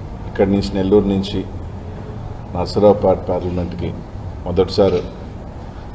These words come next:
అడుగుపెట్టే కార్యక్రమం, ఆ ప్రాంతానికి రేపు పోవటం జరుగుతుంది. దాదాపు అక్కడున్న శాసనసభ్యులందరూ కూడా నాకు అత్యంత సన్నిహితులే. పిన్నెల రామకృష్ణ అని కానీ,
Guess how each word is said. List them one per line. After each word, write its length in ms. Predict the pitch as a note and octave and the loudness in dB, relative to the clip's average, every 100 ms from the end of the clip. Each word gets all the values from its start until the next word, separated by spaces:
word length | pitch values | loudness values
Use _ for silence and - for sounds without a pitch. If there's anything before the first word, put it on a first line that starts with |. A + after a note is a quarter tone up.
| - - | -10 -2
అడుగుపెట్టే 460 | E2+ E2+ E2+ F#2 | 0 2 0 0
కార్యక్రమం, 840 | G2 E2 E2 E2 F#2 F2+ F2 - - | -2 -2 -2 -2 -2 0 -4 -8 -6
ఆ 80 | F2+ | -4
ప్రాంతానికి 800 | E2+ F2+ E2+ E2 F2+ F2 F#2 F2 - - F2 | -2 -2 -2 0 0 0 -4 -6 -6 -8 -6
రేపు 120 | E2 | -4
పోవటం 340 | E2+ D#2 F2+ E2 | -4 -4 -4 -6
జరుగుతుంది. 580 | D#2+ E2+ E2 E2 E2 - - - - - - - - - - - | -4 -4 -4 -6 -6 -8 -10 -10 -10 -12 -12 -12 -14 -12 -10 -6
దాదాపు 340 | E2 F2 F2+ F2+ | -2 0 2 2
అక్కడున్న 560 | F2 F2+ F#2 G2 F#2+ | 2 2 4 2 2
శాసనసభ్యులందరూ 880 | - F2+ F2 F#2 F2 E2+ E2+ E2 F2 | -2 -2 0 0 0 0 0 0 2
కూడా 260 | F#2 F#2+ F#2 - - - - - - | 4 6 4 0 -8 -10 -10 -10 -6
నాకు 240 | E2 - | -6 -2
అత్యంత 440 | D#2+ - F#2 F#2+ G2 | -4 2 2 4 2
సన్నిహితులే. 640 | - F2 F#2 F2 F#2+ E2+ - - - - - - - - - - - - | 2 0 0 -2 0 0 -2 -8 -10 -10 -10 -10 -10 -10 -8 -8 -8 -6
పిన్నెల 280 | F2 F2 E2 | -4 -2 0
రామకృష్ణ 420 | E2+ E2 D#2+ F2 | 0 0 -4 -4
అని 100 | E2 | -2
కానీ, 540 | D#2+ D#2+ D2+ D2 D2 | -2 -2 -4 -4 -6